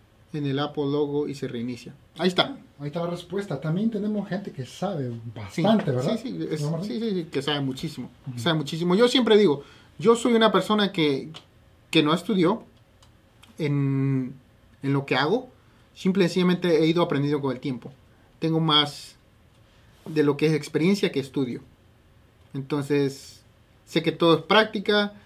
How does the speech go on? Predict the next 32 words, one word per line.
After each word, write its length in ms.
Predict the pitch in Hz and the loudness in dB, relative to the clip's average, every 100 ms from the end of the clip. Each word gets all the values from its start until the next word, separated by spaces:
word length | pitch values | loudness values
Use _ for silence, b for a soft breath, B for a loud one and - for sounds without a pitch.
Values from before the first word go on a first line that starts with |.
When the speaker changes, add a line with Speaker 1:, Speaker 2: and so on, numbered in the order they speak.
| B B | B B
Speaker 1:
todo 140 | 180 | 2
lo 100 | 170 | 4
que 80 | 165 | 4
he 20 | |
aprendido 340 | 151 151 156 147 | 0 0 2 0
es 60 | - - | -2 -8
básicamente 600 | 151 151 151 147 143 135 | -2 -2 -2 -4 -2 -4
por 200 | - 127 | -6 -6
práctica, 440 | - 156 156 139 | 0 0 -2 -6
porque 260 | 135 127 - | -6 -6 -2
lo 120 | 139 | -2
he 20 | |
tratado, 420 | 135 127 147 151 151 | -2 -6 -2 0 0
lo 80 | |
he 60 | 135 | -2
tratado, 400 | 135 135 147 147 | -6 -8 -2 -2
lo 80 | 139 | -2
he 40 | |
tratado, 460 | 139 127 156 165 170 B B | -6 -6 -2 -2 -4 B B
y 60 | - | -2
al 80 | 143 | 0
fin 120 | 180 | 2
digo, 200 | 165 160 | 2 0
"Oh, 240 | 185 196 | 0 2
así 180 | 147 156 | 0 -4
se 140 | 160 143 | -4 -4
hace". 220 | 135 - - B B B B | -4 -10 -20 B B B B
Pero, 680 | - 143 143 139 135 139 135 - - | 0 2 2 2 0 -2 -4 -10 -4
y, 120 | 190 | 0
y 160 | 208 208 | 6 6
he 60 | |
mirado, 440 | 226 202 190 156 | 8 6 6 4